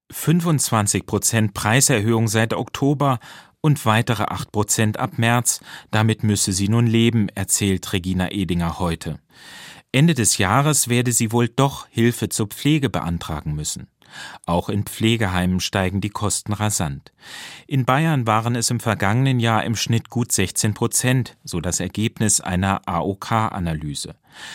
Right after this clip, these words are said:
Die zum ersten ersten vierundzwanzig in Kraft getretene neue Pflegereform,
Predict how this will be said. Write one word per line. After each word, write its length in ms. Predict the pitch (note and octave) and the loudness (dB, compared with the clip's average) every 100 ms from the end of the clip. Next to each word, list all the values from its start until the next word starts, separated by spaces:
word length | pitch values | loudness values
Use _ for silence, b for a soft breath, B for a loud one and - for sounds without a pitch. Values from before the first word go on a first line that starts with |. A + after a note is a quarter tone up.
| B - | B -4
Die 120 | C3+ | 0
zum 180 | C#3+ C3+ | 0 0
ersten 460 | - C#3 - B2+ | 2 2 0 -2
ersten 360 | - B2+ - A#2+ | -2 -2 0 -4
vierundzwanzig 800 | - D#3 D3 - F#2+ F2+ - - | 0 0 2 2 0 0 -2 -2
in 160 | F#2 | -4
Kraft 340 | - A#2+ C3 - | -2 -2 -2 -4
getretene 600 | G2 - G#2 G#2+ B2 G#2+ | -4 -2 -2 0 0 0
neue 340 | G2 G2 G2 | 2 2 0
Pflegereform, 960 | - B2+ B2+ B2+ A#2 G#2+ A#2 A2 G#2+ | -2 0 2 2 0 0 2 4 2